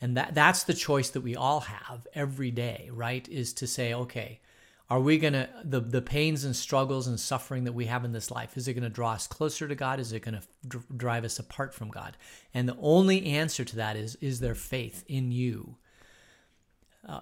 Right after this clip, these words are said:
because when there's faith, when tragedy happens, it will draw you closer to God. If you don't have faith, <coughs> then you will, you will go farther apart from God.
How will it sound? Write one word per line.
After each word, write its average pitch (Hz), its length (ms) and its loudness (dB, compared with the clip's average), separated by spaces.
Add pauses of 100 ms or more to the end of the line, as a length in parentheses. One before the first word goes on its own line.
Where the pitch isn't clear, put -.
because 147 400 2
when 180 240 8
there's 170 280 6
faith, 123 440 -2
when 135 220 0
tragedy 151 500 2
happens, 123 460 -2
it 123 100 -2 (220)
will 139 320 6
draw 123 280 4
you 127 220 2
closer 120 400 -2
to 120 100 -2
God. 135 240 -4
If 107 140 -8
you 135 80 2
don't 143 240 4
have 120 240 0
faith, 107 400 -10 (240)
<coughs> - 1000 6
then 123 460 0
you 123 160 0
will, 117 340 -2 (220)
you 120 160 2
will 113 100 2
go 110 140 -2
farther 113 440 -4
apart 160 380 -6
from 127 180 -14
God. - 240 -12